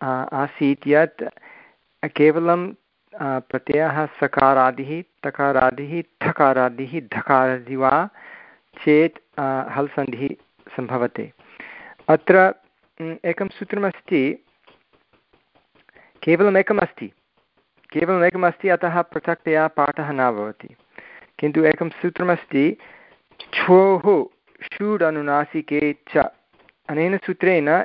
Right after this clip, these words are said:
यः, यः प्रत्ययः अनुनासिकादिः, आ,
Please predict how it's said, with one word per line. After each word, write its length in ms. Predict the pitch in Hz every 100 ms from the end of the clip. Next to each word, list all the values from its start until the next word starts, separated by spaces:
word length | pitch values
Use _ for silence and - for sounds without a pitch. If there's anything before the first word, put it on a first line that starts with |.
| - 175
यः, 380 | 131 160 208 202 _ _ -
यः 580 | 170 151 151 185 147 156 _ _ - -
प्रत्ययः 560 | 147 151 151 160 165 175
अनुनासिकादिः, 1120 | - 156 151 151 160 - 147 143 135 127 117 - _ _ _ _ _ _ _ 302 226
आ, 280 | 139 135